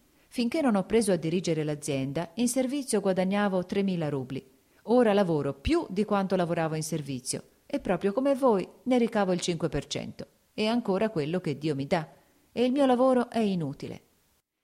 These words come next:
"E allora perché lo fate se c'è una perdita diretta?" "Ma ecco, si fa. Che volete? L'abitudine, e poi si sa che così bisogna fare.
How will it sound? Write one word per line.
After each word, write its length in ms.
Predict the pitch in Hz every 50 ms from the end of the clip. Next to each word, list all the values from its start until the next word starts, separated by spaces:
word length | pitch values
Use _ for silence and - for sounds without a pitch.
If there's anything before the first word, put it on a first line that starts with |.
| _ _
"E 140 | _ 294 302
allora 280 | 302 320 392 392 277 233
perché 320 | - 214 202 - 269 269
lo 120 | 240 190 160
fate 340 | - 147 131 131 131 -
se 160 | 151 - 160 156
c'è 160 | - - 165
una 160 | 156 160 156
perdita 480 | 156 165 156 156 156 156 151 143 - 147
diretta?" 560 | 143 156 143 139 131 160 - - - - - _ _ _ _ _ _ _ -
"Ma 320 | 240 285 285 254 202 170
ecco, 360 | 156 143 - - - - - -
si 220 | - - - 311
fa. 280 | - - - - - - - - _ _ _ _ _ _
Che 140 | - 269 247
volete? 460 | 180 165 143 127 123 120 - - - _ _ _ _ _ _ _
L'abitudine, 760 | - 202 190 190 247 247 370 311 240 - 160 117 - - 156 - _ _ _
e 140 | - - 254
poi 180 | - 359 294 240
si 120 | - 202
sa 300 | 196 - 220 208 190 180
che 160 | - 185 160 -
così 300 | - 202 226 254 262 202
bisogna 360 | 165 165 143 143 139 135 135
fare. 380 | - - 127 123 110 - -